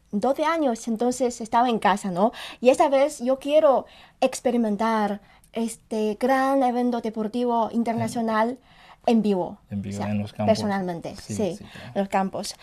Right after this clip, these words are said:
Speaker 1: Ya que como acabas de mencionar, eh, está a punto de celebrar, ¿no? En menos de un año los
Speaker 2: Ujú.
Speaker 1: Juegos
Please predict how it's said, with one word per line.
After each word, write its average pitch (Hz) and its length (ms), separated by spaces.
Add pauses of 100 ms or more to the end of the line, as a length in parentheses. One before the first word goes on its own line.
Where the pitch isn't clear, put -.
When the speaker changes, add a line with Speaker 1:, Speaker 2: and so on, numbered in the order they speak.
(300)
Speaker 1:
Ya 226 140
que 226 120
como 220 360
acabas 220 320
de 302 80
mencionar, 269 640 (240)
eh, 220 400
está 254 720
a 226 220
punto 320 500
de 208 120
celebrar, 196 600
¿no? 196 340
En 202 100
menos 220 240
de 214 100
un 214 200
año 226 320
los 185 180
Speaker 2:
Ujú. 110 80
Speaker 1:
Juegos 220 440